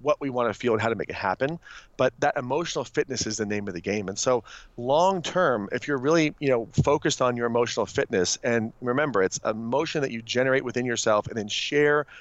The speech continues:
with others in the form of service. When you solve problems, you're gonna find your purpose. If you're wondering what my purpose is, you're focused on the wrong thing. You're focused on you. You have to have a craftsman mindshi-, uh, mindset and say,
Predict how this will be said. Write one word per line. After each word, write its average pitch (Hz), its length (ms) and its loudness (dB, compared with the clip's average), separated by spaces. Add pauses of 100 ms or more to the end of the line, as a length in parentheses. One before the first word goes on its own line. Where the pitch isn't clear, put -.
(140)
with - 160 -4 (120)
others 127 380 2
in 110 120 -10
the 104 60 -10
form 123 260 -6
of 95 100 -4
service. 120 400 0
When 113 100 -6
you 110 80 -4
solve 147 680 2
problems, 135 840 0 (520)
you're 139 180 0
gonna 180 180 2
find 135 260 0
your 120 60 -2
purpose. - 380 -6
If 110 120 -8
you're 135 80 -6
wondering 147 460 2
what - 160 0
my 131 140 2
purpose 127 400 -4
is, 156 200 0
you're 123 80 -2
focused 139 440 -2
on 135 40 0
the 120 80 0
wrong 117 240 2
thing. 123 160 -2
You're 92 120 -4
focused 127 360 -4
on 113 140 2
you. 123 400 0 (320)
You 139 80 2
have 147 80 4
to 170 60 4
have 135 80 0
a 113 60 -2
craftsman 147 640 0
mindshi-, 123 560 0
uh, 104 160 2
mindset 117 560 0
and 104 140 -8
say, 104 280 2